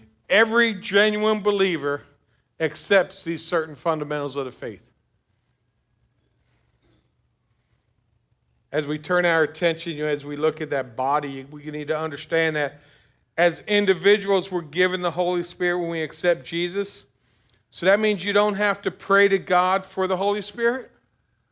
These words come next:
You don't have to pray to God to get a gift. Because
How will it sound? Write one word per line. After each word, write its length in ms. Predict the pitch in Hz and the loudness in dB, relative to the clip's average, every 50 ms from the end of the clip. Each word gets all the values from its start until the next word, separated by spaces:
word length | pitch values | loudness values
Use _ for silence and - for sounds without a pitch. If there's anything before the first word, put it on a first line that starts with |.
| _ _ _ _ _ _ _ _ _ _ _ _ _ _ _ _ | _ _ _ _ _ _ _ _ _ _ _ _ _ _ _ _
You 100 | - 175 | -2 0
don't 180 | 190 202 196 190 | 2 2 2 2
have 240 | 202 202 196 185 - | 2 2 0 0 -2
to 100 | 185 170 | -4 -6
pray 440 | - - - - 196 202 202 208 202 | -6 -8 -8 0 2 4 4 4 2
to 140 | 208 208 196 | 0 -4 -6
God 420 | 156 131 156 180 175 175 185 185 165 | -4 -2 0 2 2 2 2 0 -2
to 60 | 170 | -6
get 240 | 151 165 180 175 165 | -6 -4 -4 -2 -4
a 40 | |
gift. 540 | 151 135 123 147 175 196 214 - - - - _ _ _ _ _ _ _ _ _ _ _ _ _ _ _ _ _ _ _ _ | -6 -8 -4 -4 -4 -4 -4 -6 -14 -20 -20 _ _ _ _ _ _ _ _ _ _ _ _ _ _ _ _ _ _ _ _
Because 340 | - 190 - - 196 175 | -8 -4 2 2 2 2